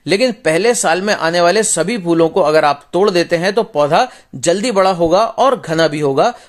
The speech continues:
और अगले सीजन में ज्यादा फल देगा। बारह इंच या उससे बड़े कंटेनर में सॉइल मिक्स भर लीजिए। अब इसमें पौधे को लगा दीजिए और अच्छी तरह से पानी दीजिए।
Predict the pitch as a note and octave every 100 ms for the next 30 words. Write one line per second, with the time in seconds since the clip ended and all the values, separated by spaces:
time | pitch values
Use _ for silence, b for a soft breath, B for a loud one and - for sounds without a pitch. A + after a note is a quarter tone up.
0 | - A3 A#3 D#3+ F3 A3+ - D#3 D#3 G3+
1 | A3 C#3 D3 C#3+ D3+ C#3 C3+ C3 C3+ C3+
2 | _ _ _ _ b b b b b -
3 | C3+ D#3+ F#3 D#3+ D3+ D#3+ D3 D3 D3 C#3+
4 | C#3+ D3 C#3 F3 F3+ G3+ G3 F#3+ A#3 C4
5 | B B - - F3+ A3+ A#3+ G3+ - C3+
6 | D#3 C#3+ D3 C#3+ F#3+ C#4+ - _ _ _
7 | _ _ _ _ _ _ _ b b b
8 | - C3+ D3 G3+ A3 C#3+ C#3+ D3 D3+ C#3+
9 | C#3+ C#3 D#3+ G3 A#3+ B3 - - - D3+
10 | D3 C#3+ A#3 D#3+ D3 D3 B2+ A#2+ B2 C3